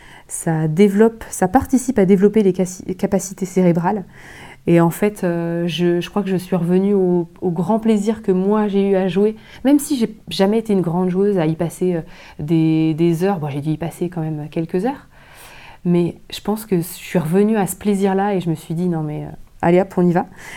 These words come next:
Et donc j'ai acheté une Switch. Euh, j'ai acheté une Switch, euh, parce que avec la Switch, on peut jouer tout seul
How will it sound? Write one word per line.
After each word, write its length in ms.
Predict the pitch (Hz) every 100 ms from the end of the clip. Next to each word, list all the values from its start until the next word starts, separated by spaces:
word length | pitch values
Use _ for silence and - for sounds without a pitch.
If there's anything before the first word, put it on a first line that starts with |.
| -
Et 100 | 185
donc 160 | 180 226
j'ai 80 | 190
acheté 260 | 180 -
une 80 | 208
Switch. 420 | 202 214 214 - - _ - - - - - -
Euh, 460 | 170 165 170 - 170
j'ai 100 | 175
acheté 260 | 175 -
une 100 | 196
Switch, 540 | 185 - 262 262 - - -
euh, 160 | 170 165
parce 300 | 185 180 -
que 380 | - 214 220 220 -
avec 260 | 175 185
la 100 | 180
Switch, 320 | 175 220 220 -
on 100 | 180
peut 180 | 180 185
jouer 320 | 180 196 202 - - -
tout 140 | 202
seul 400 | 196 208 247 190